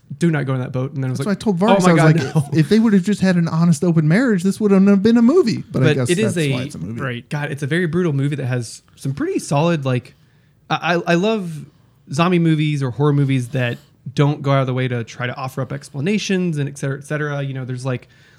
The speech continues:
Speaker 1: little hints here and there about, um, how there was no cure found and they,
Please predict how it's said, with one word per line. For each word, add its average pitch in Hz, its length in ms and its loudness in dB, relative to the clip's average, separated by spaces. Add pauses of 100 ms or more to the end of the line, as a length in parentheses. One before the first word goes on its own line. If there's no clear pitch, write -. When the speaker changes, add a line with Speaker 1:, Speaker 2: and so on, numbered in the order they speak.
Speaker 1:
little 175 240 2
hints 147 340 -2
here 151 200 -4
and 131 120 -2
there 127 240 -2
about, 123 380 -4 (480)
um, 120 460 -4
how 127 240 -2
there 123 140 -2
was 143 160 0
no 143 100 2
cure 151 280 -2
found 135 420 -2
and 127 80 -6
they, 127 120 -2